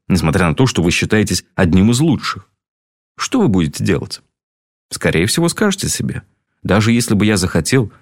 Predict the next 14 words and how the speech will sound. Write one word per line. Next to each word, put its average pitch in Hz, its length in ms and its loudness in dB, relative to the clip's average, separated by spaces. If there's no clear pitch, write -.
всё - 180 0
равно 113 260 4
не 170 60 2
смог 147 260 0
бы 95 80 2
сделать 120 380 0
то 107 120 2
же 117 140 2
самое. - 380 -4
У - 60 2
меня 175 240 2
нет 190 180 0
необходимых 95 600 0
умений 120 400 2